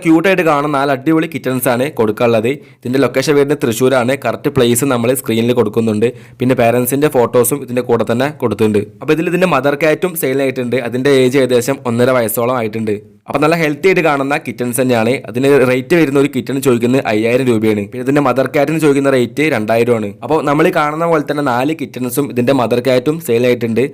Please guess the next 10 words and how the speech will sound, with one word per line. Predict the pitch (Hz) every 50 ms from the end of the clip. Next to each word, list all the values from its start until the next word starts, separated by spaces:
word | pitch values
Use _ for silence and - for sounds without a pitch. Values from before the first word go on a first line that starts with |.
| - - - - _ -
അപ്പൊ | - 123 117
അർജന്റ് | 113 110 110 135 147 151
ആയിട്ടുള്ള | 147 131 139 143 147 143
സെയിലാണ്. | 131 120 120 127 120 113 113 127 139 139 -
താല്പര്യം | 123 113 117 120 139 143 135
ആൾക്കാരുടെ | 117 135 131 127 127 127 123 120
നമ്പറിലേക്ക് | 113 110 113 110 117 117 110 117 120 -
എത്രയും | - 123 127 131 127
പെട്ടെന്ന് | 117 110 110 113 113
തന്നെ | 120 135